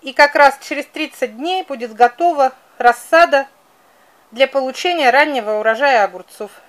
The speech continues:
До свидания. С вами была Ольга Чернова.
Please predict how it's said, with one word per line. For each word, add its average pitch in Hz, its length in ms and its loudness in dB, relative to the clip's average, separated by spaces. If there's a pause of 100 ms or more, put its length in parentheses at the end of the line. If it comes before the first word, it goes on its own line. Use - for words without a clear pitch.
(160)
До 262 140 -10
свидания. 226 580 -2 (380)
С - 140 -20
вами 302 260 0
была 285 300 4
Ольга 269 280 -2
Чернова. 294 580 -2